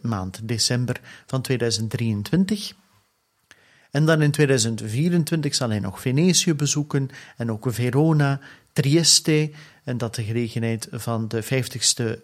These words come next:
eh, week, sociale week voor katholieken in Italië. En natuurlijk mogen we niet vergeten in tweeduizend vierentwintig de apostolische reis naar Indonesië, Papua Nieuw-Guinea,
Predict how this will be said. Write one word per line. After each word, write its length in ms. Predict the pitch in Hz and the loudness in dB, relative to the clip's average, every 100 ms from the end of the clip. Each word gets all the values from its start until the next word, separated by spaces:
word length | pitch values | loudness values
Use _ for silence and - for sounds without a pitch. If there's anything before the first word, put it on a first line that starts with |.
| - | -12
eh, 100 | 113 - | -12 -10
week, 520 | 113 123 156 156 - - - | -2 2 2 0 -14 -14 -20
sociale 500 | - - - 123 117 | -12 -4 0 0 0
week 260 | 110 147 151 | 2 0 -2
voor 320 | - 127 123 | -6 -4 -4
katholieken 580 | - 113 113 113 113 110 - - _ | -6 -6 -4 -6 -6 -8 -8 -20 _
in 340 | - 120 104 101 _ | -4 -2 -2 -6 _
Italië. 640 | 120 - 101 92 110 139 180 _ _ _ - _ _ _ _ _ _ - | -10 -6 -6 -6 -4 -4 -6 _ _ _ -20 _ _ _ _ _ _ 2
En 80 | 170 | 4
natuurlijk 400 | 160 160 165 151 | 4 4 2 2
mogen 320 | 135 135 127 | 2 0 0
we 160 | 120 113 | -6 -6
niet 320 | 120 117 147 | -6 -4 -2
vergeten 540 | - 123 107 113 110 117 | -2 -6 -4 -4 -2 -6
in 80 | 113 | -4
tweeduizend 520 | 127 113 110 113 107 | -4 -4 -4 -4 -6
vierentwintig 920 | - 117 110 107 - 170 175 165 - - - - - | -6 -6 -6 -6 0 2 2 0 -4 -16 -20 -20 -16
de 240 | 127 123 117 | -6 -4 -4
apostolische 640 | 117 131 - 135 120 - | -4 -2 0 0 -2 -2
reis 280 | 117 113 110 | -2 -2 -4
naar 160 | 113 107 - | -6 -8 -8
Indonesië, 920 | 143 117 107 98 127 180 170 175 175 - - - | -8 -6 -6 -4 0 2 4 4 2 0 -18 -8
Papua 340 | 117 101 104 | -6 -4 -4
Nieuw-Guinea, 800 | 104 110 104 127 135 156 147 143 | -4 -4 -4 0 0 2 0 -2